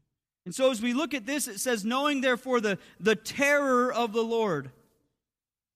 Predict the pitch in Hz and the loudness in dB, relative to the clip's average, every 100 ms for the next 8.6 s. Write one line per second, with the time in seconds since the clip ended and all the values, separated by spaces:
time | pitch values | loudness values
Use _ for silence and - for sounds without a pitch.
0 | _ - 233 - 277 311 320 302 202 262 | _ -8 -8 -8 -4 -2 -2 -4 -4 -2
1 | 285 240 214 294 349 262 - 269 269 220 | 0 0 -2 -4 -4 -6 -4 -6 -4 -6
2 | 202 254 254 240 214 233 240 214 208 208 | -8 -6 -4 -6 -10 -10 -10 -8 -8 -8
3 | 185 - 240 233 196 165 - _ _ _ | -10 -8 -8 -6 -6 -8 -14 _ _ _
4 | _ _ _ _ _ _ _ _ _ - | _ _ _ _ _ _ _ _ _ -8
5 | 208 294 277 165 226 277 277 277 277 - | -2 0 -2 -4 -4 -4 -4 -6 -8 -8
6 | 202 226 214 190 196 220 233 247 233 _ | -8 -4 -4 -4 -2 0 0 -4 -8 _
7 | _ _ _ - 247 240 180 143 131 _ | _ _ _ -6 -2 0 -2 -4 -8 _
8 | _ - 208 226 240 | _ -6 0 2 2